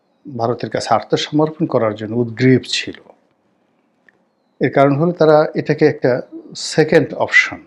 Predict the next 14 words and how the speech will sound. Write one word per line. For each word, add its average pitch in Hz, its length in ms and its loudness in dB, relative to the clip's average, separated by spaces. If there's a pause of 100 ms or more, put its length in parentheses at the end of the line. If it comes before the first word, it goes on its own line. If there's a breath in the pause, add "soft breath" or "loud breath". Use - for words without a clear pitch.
(1200)
হিসেবে 131 360 0
তারা 107 380 -2
বাংলাদেশকে 107 640 -4
ব্যবহার 110 360 -6
করেছে 147 400 -6
গে-, 185 120 -4 (500)
এই 127 140 -2
কারণে 175 360 2
এখানের 117 340 -6
যে 110 100 -8
সামরিক 110 460 -4
শক্তি, 127 480 -8 (1000)
এখানকার 131 440 0
যে 117 320 -2